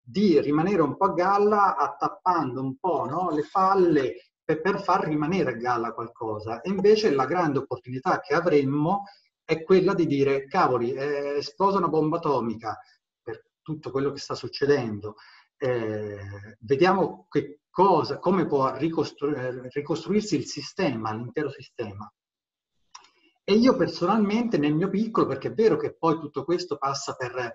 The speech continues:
normative, per i movimenti, con, eh, presentare alle istituzioni, eccetera, però poi io guardo il mio piccolo, come l'esempio che ho fatto prima, no?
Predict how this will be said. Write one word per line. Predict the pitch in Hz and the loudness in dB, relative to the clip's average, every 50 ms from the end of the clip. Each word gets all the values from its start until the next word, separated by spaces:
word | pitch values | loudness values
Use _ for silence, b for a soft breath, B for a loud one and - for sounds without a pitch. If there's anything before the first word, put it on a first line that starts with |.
| b b b b b | b b b b b
normative, | - 131 131 135 131 127 127 123 - - 156 175 170 160 135 127 117 | -8 -4 -4 -2 -2 -2 -6 -6 -6 -4 -4 -2 -2 0 -2 -2 -2
per | - 123 | -4 -4
i | 123 | -4
movimenti, | 117 120 123 117 123 123 127 135 139 139 135 135 127 135 - - 127 123 117 | -4 -6 -6 -8 -8 -6 -4 -4 -4 -2 -4 -4 -4 -6 -8 -10 -8 -8 -8
con, | 120 - 123 120 120 117 | -6 -6 -6 -4 -4 -4
eh, | 117 113 113 110 110 - - - _ - 127 117 113 107 107 107 107 101 104 107 - | -6 -6 -8 -8 -12 -14 -20 -20 _ -14 -12 -10 -8 -8 -8 -10 -10 -12 -12 -12 -6
presentare | - - 135 120 120 123 123 123 113 - 139 135 131 131 127 127 123 120 - - _ _ _ | -2 -2 -2 -2 -2 -6 -8 -8 -6 -2 -2 0 0 0 -2 -2 -4 -6 -8 -12 _ _ _
alle | - 147 127 127 123 | -6 -4 -2 -2 -2
istituzioni, | 117 - - - - 127 - - - 151 143 143 | -4 -4 -10 -14 -14 -14 -14 -8 -4 -4 -4 -4
eccetera, | 135 - - 143 127 117 110 110 113 117 113 - | -4 -6 -4 -4 -2 -2 -2 -4 -6 -8 -8 -4
però | - 190 262 - | 2 2 2 2
poi | - 202 208 202 | 4 2 2 2
io | 202 220 240 220 175 - | 4 2 2 2 0 0
guardo | 120 151 160 170 165 180 | 2 2 2 2 2 0
il | 151 139 | -2 -2
mio | 123 - | -4 -4
piccolo, | - 180 160 160 - - 143 123 113 - | -4 -4 -4 -4 -4 -4 -4 -4 -4 -6
come | - 123 123 | -10 -12 -12
l'esempio | 131 120 - 139 127 127 - 123 | -10 -8 -6 -8 -8 -8 -10 -14
che | - | -14
ho | 117 110 | -12 -12
fatto | - 123 - _ - | -12 -12 -14 _ -16
prima, | - 185 175 143 113 113 | -6 -4 -2 -2 -2 -2
no? | - 127 151 165 170 _ | -6 -6 -6 -8 -10 _